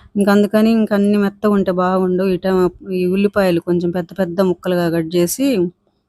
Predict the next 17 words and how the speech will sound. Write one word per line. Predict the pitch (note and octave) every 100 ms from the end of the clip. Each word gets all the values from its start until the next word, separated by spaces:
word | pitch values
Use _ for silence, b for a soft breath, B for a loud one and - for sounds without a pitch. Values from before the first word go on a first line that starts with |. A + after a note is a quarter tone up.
| _
విడివిడిగా | G3 G#3 G#3 G3+ G3+
నా | F#3+ F3+
చేత్తో | G3 G3 G3
నలిపినట్టుగా | F#3 F#3 F#3 F#3+ F#3+ F#3 F#3+
చేస్తే | F3+ E3+ F3 G#3
ఇట్లా | F3+ F3
వస్తాయి. | E3+ - D3+ - - -
ఇంకా | F#3+ F#3
ఈ | F3+
ఊరకు | F#3 F#3+ F#3
అట్లా | F3 F3
వేసి | F3 F#3
అట్లా | F3 E3+
కలపడమేనండి. | F3+ F3 F3 D3+ C#3+ D#3 D3
ఈ | D#3+
ఊరకు | E3 E3+
నూ-, | E3+ E3